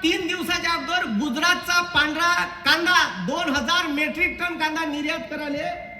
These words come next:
परवानगी दिली आणि महाराष्ट्राचा कांदा निर्यात करायला परवानगी नाही. आमचा एक लाख शहात्तर हजार करोड रुपयाचा सेमीकंडक्टरचा महाराष्ट्रात प्लांट येणार होता, तो गुजरातला नेला साल्यानं. टाटा एअरबसचा प्लांट नेला.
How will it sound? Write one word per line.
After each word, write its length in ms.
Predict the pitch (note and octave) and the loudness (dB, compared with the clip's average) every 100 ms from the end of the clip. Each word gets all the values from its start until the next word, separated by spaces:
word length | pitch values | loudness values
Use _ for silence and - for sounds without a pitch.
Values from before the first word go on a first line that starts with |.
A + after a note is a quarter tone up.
| - | -8
परवानगी 380 | B3 D4 D4+ C#4+ | -6 -4 -2 0
दिली 300 | A3 G3+ - - - - - - - - - - | 4 4 2 -6 -16 -20 -20 -20 -20 -20 -2 2
आणि 100 | B3 | 6
महाराष्ट्राचा 680 | B3+ D4+ F#4 F#4 F4+ E4+ | 8 6 4 2 -2 -4
कांदा 280 | D4+ D#4+ E4 | -2 -2 -2
निर्यात 320 | D4+ D4+ D#4+ D#4 | -2 -2 -2 -2
करायला 260 | D#4 D#4+ D#4+ | -2 0 0
परवानगी 420 | D#4+ D#4+ E4+ E4+ | -4 -2 -2 -2
नाही. 200 | E4 E4 - - - - - - | -6 -10 -14 -20 -20 -20 -20 -6
आमचा 480 | F3 C4+ D4+ F4 F4+ | 2 2 2 0 0
एक 340 | C#4 D4 F4 D#4+ | 2 2 2 2
लाख 140 | E4+ F4 A3 | 0 2 2
शहात्तर 360 | D4 - F4 | 2 0 0
हजार 280 | D4 E4+ E4 | 0 0 -2
करोड 340 | D4+ D4+ E4+ | -2 -4 -4
रुपयाचा 500 | D4 D#4 D#4 D#4 E4 | -4 0 0 0 -2
सेमीकंडक्टरचा 960 | - D4+ D#4 E4+ D#4 D#4 E4 D#4+ D#4 D#4+ | -2 -2 -2 0 0 0 -2 -4 -4 -4
महाराष्ट्रात 600 | D4+ C#4+ D#4 D#4 - D#4+ | 0 2 2 0 0 -4
प्लांट 360 | D#4+ D4+ D#4+ D#4 | -2 2 4 4
येणार 240 | D#4 D#4+ | 0 0
होता, 200 | D4 - | -2 -6
तो 120 | G3+ | -6
गुजरातला 500 | C4 B3+ C#4 D#4+ D#4+ | -6 -6 -4 -4 -4
नेला 200 | D#3+ A3+ | -6 -6
साल्यानं. 460 | E4+ C4+ C#4+ - E4 - - - - - - - - - - - | -8 -6 -6 -6 -10 -14 -20 -20 -20 -20 -20 -20 -20 -20 -20 2
टाटा 360 | A#3+ - E4+ E4 | 4 6 4 4
एअरबसचा 540 | F4 F4 F4 E4+ F4 | 2 2 0 0 0
प्लांट 300 | D#4 E4+ E4+ | 4 4 4
नेला. 260 | E4+ F4 | 0 -2